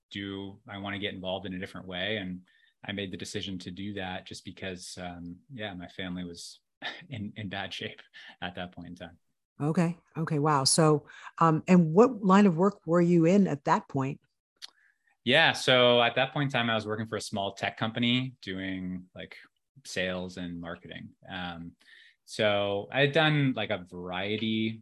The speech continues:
Speaker 1: of jobs, just trying things out, I suppose. Um, but mostly in, like, I don't know, kind of business operations, that sort of thing. So there was a lot of learning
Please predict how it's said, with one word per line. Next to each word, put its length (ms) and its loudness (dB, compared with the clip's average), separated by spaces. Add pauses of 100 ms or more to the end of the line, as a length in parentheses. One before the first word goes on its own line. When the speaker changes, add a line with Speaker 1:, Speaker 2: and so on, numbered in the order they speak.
(160)
Speaker 1:
of 160 -8
jobs, 480 -4
just 340 -16
trying 440 -6
things 260 -8
out, 180 -6
I 60 -8
suppose. 760 -8
Um, 500 -8 (220)
but 280 -6
mostly 840 0
in, 180 -8
like, 260 -12 (240)
I 40 -16
don't 120 -14
know, 220 -20
kind 120 -12
of 140 -12
business 360 -8
operations, 640 -8
that 260 -2
sort 220 0
of 100 -2
thing. 320 0 (440)
So 580 4
there 80 -2
was 100 -2
a 40 -2
lot 160 2
of 60 -4
learning 360 -4